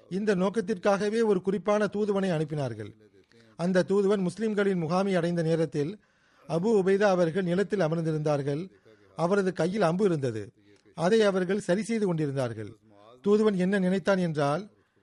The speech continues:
படைத்தளபதி என்பவர் பெரும்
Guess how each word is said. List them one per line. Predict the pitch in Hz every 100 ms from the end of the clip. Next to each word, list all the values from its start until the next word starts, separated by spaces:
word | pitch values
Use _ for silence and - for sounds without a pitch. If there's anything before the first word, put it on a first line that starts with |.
| _ _
படைத்தளபதி | 165 175 220 190 196 196 185
என்பவர் | 170 160 151 151 170 214 _ _ _ _
பெரும் | - 175 196 214 220